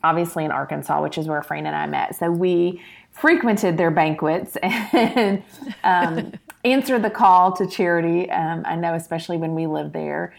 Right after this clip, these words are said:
Speaker 1: And I volunteer time at the center, and it's actually across the street from the abortion clinic in Little Rock.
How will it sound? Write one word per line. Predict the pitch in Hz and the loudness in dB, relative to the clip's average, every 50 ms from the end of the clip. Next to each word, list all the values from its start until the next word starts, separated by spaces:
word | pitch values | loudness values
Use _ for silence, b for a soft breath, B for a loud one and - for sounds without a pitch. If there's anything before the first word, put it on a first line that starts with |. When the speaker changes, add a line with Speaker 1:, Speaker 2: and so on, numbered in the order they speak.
| B B B B | B B B B
Speaker 1:
And | B 175 175 | B 0 2
I | 170 180 196 190 | 2 2 2 4
volunteer | 185 175 175 190 196 202 202 202 196 196 | 4 4 4 4 2 0 -2 -2 -2 -2
time | 190 - 196 170 165 165 165 165 - | -2 -2 -2 -2 0 0 -2 -2 -4
at | 170 165 - | -6 -6 -6
the | 170 | -8
center, | 165 - 165 151 160 165 - | -6 -4 -4 -2 -2 -2 -2
and | - 185 | -2 -2
it's | 202 214 214 | 0 0 2
actually | 247 247 254 226 415 427 392 | 0 0 0 -2 -4 -2 -2
across | 302 - - 214 208 - | -2 0 0 0 0 -2
the | 202 180 | -4 -8
street | - - 190 175 - - - | -6 -4 -4 -4 -4 -4 -4
from | 190 170 175 165 | -4 -2 0 0
the | 160 151 143 - - B B B B B B B | 0 0 0 -2 -6 B B B B B B B
abortion | 175 165 180 180 185 185 - 170 165 | -2 0 2 0 0 0 -2 -6 -6
clinic | - - 139 135 131 - - - | -6 -6 -6 -6 -6 -8 -10 -10
in | - 170 156 156 160 | -8 -8 -6 -6 -6
Little | 160 160 160 160 | -6 -4 -4 -4
Rock. | 160 135 139 131 - - - | -4 -2 -4 -4 -6 -8 -10